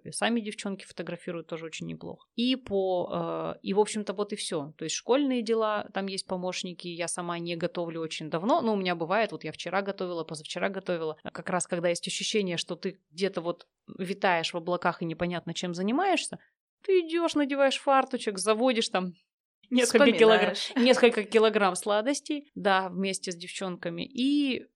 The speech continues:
Speaker 1: тут же ощущение, вот чем, чем и, э, мне это и понравилось в двенадцатом году, что когда ты в большой компании сидишь и маркетинговыми бюджетами миллиардными управляешь,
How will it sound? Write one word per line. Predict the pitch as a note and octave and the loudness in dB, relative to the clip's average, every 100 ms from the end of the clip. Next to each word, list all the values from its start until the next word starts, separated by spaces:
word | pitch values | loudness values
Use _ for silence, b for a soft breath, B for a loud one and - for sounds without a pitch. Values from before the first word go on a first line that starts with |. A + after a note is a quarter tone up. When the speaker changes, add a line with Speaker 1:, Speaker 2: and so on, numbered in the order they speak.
| - | -4
Speaker 1:
тут | B3 A#3+ | -2 2
же | A3+ | 4
ощущение, | G3 - - A3+ A#3 G#3 - | 4 0 -4 -2 0 -2 -2
вот | F#3 - | -4 0
чем, | A3 G#3 G#3+ | 0 0 -2
чем | G3+ A3 G3+ | -2 0 0
и, | F#3+ | -2
э, | - F#3 F3+ F3+ | -2 -4 -6 -8
мне | F3+ F#3+ F#3+ | -4 -2 -2
это | F#3+ | -4
и | |
понравилось | F#3 F#3+ A#3 A3+ G3 | -2 -2 0 0 0
в | |
двенадцатом | E3+ F3 E3+ - E3+ | -4 -6 -6 -6 -6
году, | F3 F#3 A#3 D#4 | -4 -2 -2 -4
что | - F#3 | -6 -4
когда | F#3+ G3+ | 2 2
ты | G3+ | 2
в | F3+ | 0
большой | G3 - G3 | -2 -2 -4
компании | F#3+ F#3 F#3+ F3+ F3 | -4 -2 -2 -2 -4
сидишь | - F#3 F#3+ F#3+ - - | -6 -8 -4 -4 -4 -6
и | F#3+ F#3 F3 - - | -6 -4 -4 -6 -2
маркетинговыми | G3 G3 - F#3+ F#3 F#3 F3+ | 0 0 -2 -6 -4 -4 -4
бюджетами | F3+ G3 G3 F3 | -2 -2 -2 -4
миллиардными | F3+ F3+ F3+ F3+ E3+ E3+ | -2 0 0 0 -6 -6
управляешь, | D#3+ F3 G3+ E4 E4 G#3+ | -2 -2 2 2 2 0